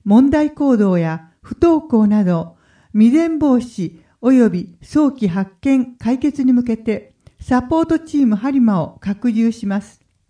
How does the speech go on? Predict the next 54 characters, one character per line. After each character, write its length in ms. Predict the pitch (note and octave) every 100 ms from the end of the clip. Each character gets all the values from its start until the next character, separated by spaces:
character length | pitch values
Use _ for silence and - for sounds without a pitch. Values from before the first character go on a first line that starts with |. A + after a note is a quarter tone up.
| _ _ _ _ _ _ _
不 140 | -
登 260 | B3+ F4 E4+
校 200 | E4+ D#4+
対 240 | D#4+ D4+
策 260 | C#4 A3+ -
と 140 | F#3
し 80 | F#3
て、 560 | - E3+ D#3+ - _ _ -
適 340 | G#3+ G#3+ D4+
応 140 | D4+
指 160 | D4 G#3+
導 200 | G3 D4+ D4+
教 220 | C4 A3+
室、 480 | - _ E3 C#3+ _ _ _ _ _ _
ふ 160 | -
れ 160 | G#3 C#4
あ 100 | C#4
い 100 | C4
ル 140 | A#3
ー 20 | G#3+
ム 180 | E3+
を 240 | D3+ B2+ _ _ _
核 260 | B3 B3
と 160 | - G3+
し 100 | G3+
て 160 | - F#3+
ス 180 | -
ク 200 | A3 -
ー 60 | D4+
ル 80 | C#4+
ソ 180 | D4 C#4
ー 60 |
シ 100 | D4+
ャ 80 | D#4+
ル 80 | D4
ワ 140 | C#4+
ー 120 | B3+ B3+
カ 180 | G3
ー 80 | F3
や 260 | E3+ D3+ - _ _ _
ス 180 | - C4
ク 140 | C#4
ー 80 | E4
ル 100 | E4
カ 180 | E4 D#4
ウ 100 | E4
ン 40 |
セ 180 | D#4 C#4
ラ 180 | A#3+ A3
ー 20 |
を 60 | G#3+
活 340 | G3+ G3+ A3+
用 180 | A3+ A3
し、 420 | A3 G#3+ G3 _